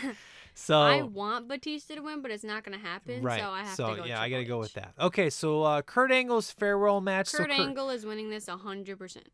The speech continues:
Speaker 1: Uh, n-, actually, no.
Speaker 2: How do you know?
Speaker 1: Because it's your farewell match, and farewell matches,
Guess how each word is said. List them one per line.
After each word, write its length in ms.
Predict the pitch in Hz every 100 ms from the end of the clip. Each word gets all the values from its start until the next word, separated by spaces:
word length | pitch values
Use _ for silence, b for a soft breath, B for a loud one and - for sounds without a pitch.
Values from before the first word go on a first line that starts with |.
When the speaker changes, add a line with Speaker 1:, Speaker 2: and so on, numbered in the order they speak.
| _ 156
Speaker 1:
Uh, 280 | 165 175 175
n-, 120 | 175 -
actually, 640 | 190 202 - - 214 208
no. 840 | 190 185 190 185 180 160 147 127 123
Speaker 2:
How 120 | 262
do 80 | 269
you 180 | 285
know? 240 | 269 180 170
Speaker 1:
Because 1080 | 170 175 - - 247 254 233 185 139 123 - 190
it's 180 | 175
your 80 | 208
farewell 720 | - - 214 214 208 185 196
match, 500 | 208 214 226 220 - - b b b
and 180 | 165 147
farewell 540 | - 208 208 214 214
matches, 640 | 202 202 202 214 214 185